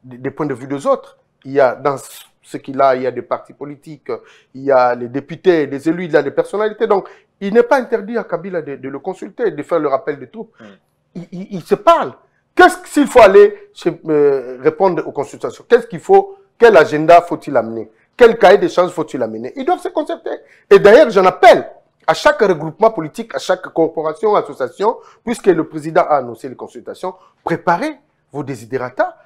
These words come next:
Speaker 1: préparez vos agendas, préparez vos cahiers des charges à soumettre au président de la République. Et je crois que c'est, c'est d'ailleurs, c'est, c'est le meilleur exemple que Kabila donne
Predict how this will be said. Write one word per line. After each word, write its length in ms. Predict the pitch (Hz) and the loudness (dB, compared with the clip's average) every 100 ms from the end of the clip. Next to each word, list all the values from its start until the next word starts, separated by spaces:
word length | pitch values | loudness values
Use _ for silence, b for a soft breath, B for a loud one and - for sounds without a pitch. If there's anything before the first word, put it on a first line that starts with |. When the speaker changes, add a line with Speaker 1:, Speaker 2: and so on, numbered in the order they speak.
| b | b
Speaker 1:
préparez 460 | - 151 170 151 156 | -10 -4 0 0 0
vos 240 | 120 123 | -4 -8
agendas, 440 | 110 107 196 349 - - - | -10 -6 2 2 2 -6 -4
préparez 340 | 151 - 180 | 0 4 4
vos 140 | 170 147 | 2 0
cahiers 180 | 139 | -2
des 100 | 147 127 | -2 -4
charges 240 | 190 208 - b b | -2 -2 -6 b b
à 60 | |
soumettre 380 | 139 156 180 190 | -16 -8 -8 -8
au 20 | |
président 320 | 135 131 135 127 | -12 -8 -4 -4
de 40 | |
la 80 | 110 | -6
République. 460 | - 247 330 _ _ _ _ _ _ - | -8 -10 -10 _ _ _ _ _ _ 2
Et 220 | 180 165 | 4 4
je 80 | 139 | 2
crois 180 | 151 233 | 2 4
que 140 | 190 | 4
c'est, 260 | 165 156 135 b b | 0 -2 -4 b b
c'est 320 | _ - 202 | _ -10 -4
d'ailleurs, 540 | 165 196 226 339 214 - - _ _ _ | 4 6 8 8 6 4 -12 _ _ _
c'est, 220 | - 165 | -8 -6
c'est 180 | - 165 | -2 0
le 120 | 170 | 2
meilleur 360 | 185 196 247 196 | 6 8 8 6
exemple 360 | 143 214 190 | 4 0 -2
que 100 | - | -8
Kabila 380 | 139 139 156 160 | -4 -4 -2 -4
donne 260 | 147 269 | 0 -2